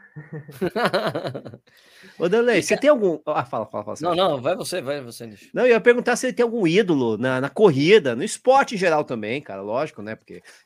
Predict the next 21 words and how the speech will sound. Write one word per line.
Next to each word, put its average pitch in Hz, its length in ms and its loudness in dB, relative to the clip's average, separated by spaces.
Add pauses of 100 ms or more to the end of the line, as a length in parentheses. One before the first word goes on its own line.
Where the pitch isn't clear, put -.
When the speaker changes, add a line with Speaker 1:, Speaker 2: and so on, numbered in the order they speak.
(100)
Speaker 2:
pode 127 180 -6
ser 131 80 -8
de 117 60 -12
qualquer 123 200 -8
esporte, 127 460 -8
e 190 140 -10
na 208 100 -4
corrida, 170 480 -8
se - 60 -14
você 165 140 -10
tem 160 100 -12
algum 151 180 -10
ídolo 151 140 -10
específico, 139 680 -10
assim, 123 180 -12
alguém 127 300 -6
que 131 60 -20
te 127 100 -20
inspirou, 113 520 -10
sei 104 160 -14
lá. 101 200 -14